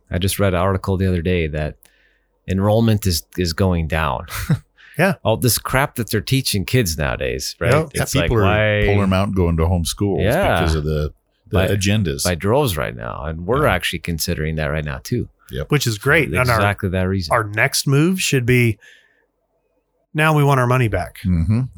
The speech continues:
Speaker 3: I'm not paying.
Speaker 1: Right.
Speaker 3: <laughs>
Speaker 1: Exactly.
Speaker 2: We should,
Speaker 1: Yeah.
Speaker 2: you know
Speaker 3: Yeah.
Speaker 2: what? We should take that up. The three of us should take that up. We
Speaker 3: Mm-hmm.
Speaker 2: should take a local. Show up at the next, uh, meeting and go, "Hey,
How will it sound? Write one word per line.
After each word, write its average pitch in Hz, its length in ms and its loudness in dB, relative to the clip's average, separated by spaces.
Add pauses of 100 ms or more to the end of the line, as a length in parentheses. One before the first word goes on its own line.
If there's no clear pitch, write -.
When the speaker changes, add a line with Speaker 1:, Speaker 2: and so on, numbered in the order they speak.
(120)
Speaker 3:
I'm 107 140 0
not 131 180 -2
paying. 104 320 2 (220)
Speaker 1:
Right. 110 400 2
Speaker 3:
<laughs> - 40 -6 (260)
Speaker 1:
Exactly. 87 580 -2
Speaker 2:
We 131 100 0
should, 156 180 2
Speaker 1:
Yeah. 80 120 -2 (180)
Speaker 2:
you 147 120 0
know 147 80 2
Speaker 3:
Yeah. 160 80 4
Speaker 2:
what? 180 140 -4
We 135 120 4
should 120 180 -4
take 123 260 0
that 113 200 2
up. 131 240 0 (920)
The 117 100 0
three 127 220 2
of 113 80 0
us 110 100 0
should 120 200 -2
take 113 260 -2
that 117 200 0
up. 139 220 0
We 127 100 0
Speaker 3:
Mm-hmm. 110 60 -2
Speaker 2:
should 117 100 -8
take 113 220 0
a 110 40 -2
local. 120 400 -2 (1080)
Show 131 260 2
up 113 100 -2
at 113 60 -2
the 113 80 -2
next, 117 360 0
uh, 110 240 2
meeting 113 460 0
and 120 80 -4
go, 117 140 0
"Hey, 190 280 2